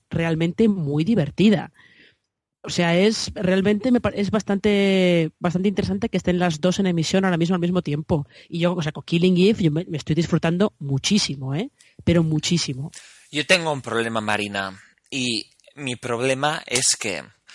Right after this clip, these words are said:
Speaker 2: Barry, por <laughs> ejemplo, no me entusiasma. O sea, me, me resulta un...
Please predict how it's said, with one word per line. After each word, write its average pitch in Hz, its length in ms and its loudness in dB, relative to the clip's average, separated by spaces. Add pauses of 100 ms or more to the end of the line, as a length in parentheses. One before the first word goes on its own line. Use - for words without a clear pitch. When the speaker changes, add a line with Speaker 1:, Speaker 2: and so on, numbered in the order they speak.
(320)
Speaker 2:
Barry, 151 400 4
por 127 160 0
<laughs> - 0 -
ejemplo, 107 600 -2 (640)
no 151 220 -2
me 147 100 -2
entusiasma. 87 880 0 (420)
O - 60 -10
sea, 98 260 0
me, 104 240 -2
me 123 140 -4
resulta 120 460 0
un... 127 200 -6